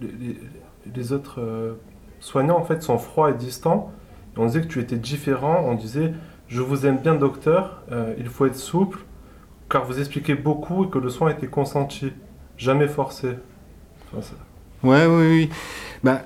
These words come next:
Speaker 2: c'est le, le compliment que moi je préfère qu'on, qu'on donne. C'est, euh, vous expliquez beaucoup parce que ça veut dire que je donne de l'information aux gens pour qu'ils soient en capacité de comprendre ce que je leur propose et d'accepter ou pas. C'est la base du soin. Le soin en général, qu'il soit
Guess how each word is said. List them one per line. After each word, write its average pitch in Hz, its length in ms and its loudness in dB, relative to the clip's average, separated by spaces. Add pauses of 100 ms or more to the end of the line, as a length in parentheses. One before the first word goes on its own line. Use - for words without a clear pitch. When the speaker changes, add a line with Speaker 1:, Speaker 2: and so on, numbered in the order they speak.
(100)
Speaker 2:
c'est 151 320 4
le, 143 180 6
le 120 140 6
compliment 120 440 4
que 143 120 2
moi 120 160 6
je - 80 -6
préfère 127 320 0
qu'on, 123 340 4
qu'on 139 160 4
donne. 123 240 4
C'est, 117 320 0
euh, 101 580 0
vous 110 200 -2
expliquez 113 400 0
beaucoup 107 260 2
parce 180 220 0
que 104 80 -8
ça 113 100 2
veut 110 80 2
dire 165 240 2
que 127 180 4
je 107 200 2
donne 110 540 6 (680)
de 117 60 4
l'information 131 640 4
aux 120 80 6
gens 143 200 4
pour 165 140 -6
qu'ils - 80 -12
soient - 160 0
en 117 60 2
capacité 143 800 2 (340)
de 107 60 2
comprendre 139 560 4
ce - 40 -10
que 113 200 4
je 107 100 2
leur 107 160 4
propose 156 540 2 (340)
et 110 80 2
d'accepter 123 460 2
ou 143 80 2
pas. 107 180 -4 (160)
C'est - 160 2
la 127 140 6
base 139 200 6
du 135 120 0
soin. 113 320 -2 (300)
Le 113 120 4
soin 147 320 2
en 156 140 6
général, 131 480 4
qu'il 101 120 -8
soit 113 220 2